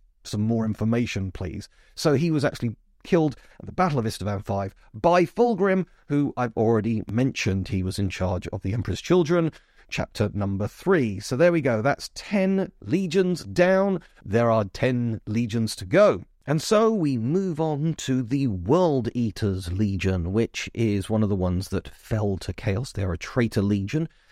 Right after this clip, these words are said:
And they fell specifically to Khorne, that blood god I mentioned earlier. So they are quite angry. They have got berserkers as part of their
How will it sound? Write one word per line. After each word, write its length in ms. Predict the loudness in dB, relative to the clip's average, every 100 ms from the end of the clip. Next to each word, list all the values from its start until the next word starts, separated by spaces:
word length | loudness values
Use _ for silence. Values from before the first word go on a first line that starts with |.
| -4
And 340 | -2 0 0
they 140 | -2
fell 300 | -2 -2 -2 -2
specifically 640 | -6 -8 -6 -10 -6 -6
to 180 | -2 -4
Khorne, 520 | -4 0 2 2 -2 -10 -20 -4
that 180 | -2 -2
blood 420 | -2 2 2 2
god 200 | 0 0
I 140 | 0
mentioned 480 | 0 -2 -2 -2 0
earlier. 420 | 0 0 -2 -4 -6 -12 -16
So 160 | -6 -2
they 160 | 0
are 120 | 0
quite 380 | -4 -2 -2 -2 -10 _ _ _ _ -2
angry. 540 | 0 0 0 -2 -4 -14 -20 -6
They 460 | 2 4 4 2
have 220 | 0 -4
got 200 | -4 -6
berserkers 920 | -4 -4 -2 0 0 0 0 -2 -2 -8
as 100 | -8
part 360 | -2 -2 0
of 160 | -4 -2
their 320 | -2 -2 -4